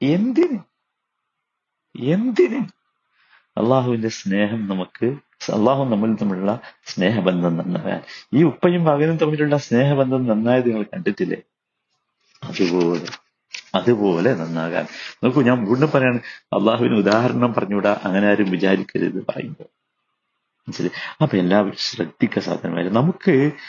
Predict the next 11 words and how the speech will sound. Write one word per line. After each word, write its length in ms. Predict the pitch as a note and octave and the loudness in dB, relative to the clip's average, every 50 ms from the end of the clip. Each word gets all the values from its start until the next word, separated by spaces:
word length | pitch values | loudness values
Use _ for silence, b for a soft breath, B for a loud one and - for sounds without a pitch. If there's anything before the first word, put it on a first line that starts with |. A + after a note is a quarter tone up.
| B B B B - | B B B B -2
നമ്മൾ 220 | - B2 D#3 D#3+ | 0 2 4 4
ലഅല്ലഹും 720 | C#3+ C#3 B2+ A2+ A2 C#3 E3 F3 F#3 F3+ E3+ F3 E3 D#3 | 4 4 4 4 4 4 4 4 4 4 4 4 2 4
യർഷുദൂൻ 880 | C#3+ C3 C3 C3+ - - - D3+ C#3 D3+ D3+ D#3 D#3+ E3 E3+ F#3+ G3 F#3 | 2 2 2 2 -2 0 0 0 2 4 4 4 6 6 6 6 4 4
എന്നാ 160 | F3+ D3+ B2 | 2 0 -2
പറഞ്ഞത്, 380 | G#2+ - F2 F2 E2+ E2 F2 F#2 | -2 -2 -4 -4 -4 -6 -4 -4
യർഷുദൂൻ. 800 | F#2+ - - - A2+ A2+ A#2 B2+ C#3 C#3+ C#3+ D3+ D#3+ D#3 C#3+ - _ _ _ _ _ _ _ _ _ _ _ _ _ _ _ _ _ _ _ _ - | -4 -6 -8 -6 -4 -4 -2 -2 -2 -2 -2 -2 -2 -4 -6 -8 _ _ _ _ _ _ _ _ _ _ _ _ _ _ _ _ _ _ _ _ -2
നമുക്ക് 300 | F#2+ G2+ A2+ B2 - C3+ A#2+ | 0 0 0 2 0 2 2
റുഷ്ദ് 400 | G#2+ G2 - - - B2+ D#3 D3 | 2 0 -2 -4 -2 0 0 0
കിട്ടും, 300 | A#2 G2 - - G2+ G2+ - | 0 -4 -6 -8 -10 -8 -10
സന്മാർഗം 720 | - - - F#2+ F#2+ F#2+ A2 B2+ C#3 D3+ D3 D#3+ D3+ C3+ | -12 -10 -8 -6 -4 0 2 2 2 2 2 0 0 -2
കിട്ടും. 260 | G#2+ - - - G#2 | -4 -8 -10 -14 -18